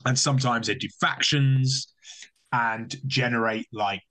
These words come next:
pieces of equipment you have or, like, fun things about the character in terms of, like, well, what brand of alcohol is your favorite thing? Like, you know, little world building things, little things to attach onto, and, like, kernels of information for G Ms to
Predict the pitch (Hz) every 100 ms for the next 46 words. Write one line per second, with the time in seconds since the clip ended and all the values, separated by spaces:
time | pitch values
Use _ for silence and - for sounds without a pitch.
0 | _ _ - 139 131 107 - - 151 175
1 | 165 147 147 139 139 135 135 131 127 117
2 | - - 117 - 147 151 135 135 131 131
3 | 131 127 135 131 117 113 110 - _ -
4 | 147 165 - 131 135 147 147 139 156 151
5 | 117 104 98 110 120 107 107 - 160 113
6 | 92 - 117 107 - 110 - _ - 202
7 | 226 247 202 196 196 156 147 123 - 110
8 | - 139 135 147 147 147 139 143 135 139
9 | 135 131 104 98 104 98 _ _ _ _
10 | _ _ _ - - 170 170 170 156 139
11 | 127 127 123 117 117 - 113 104 - 110
12 | 104 101 _ _ _ 127 - 131 147 127
13 | 120 117 113 -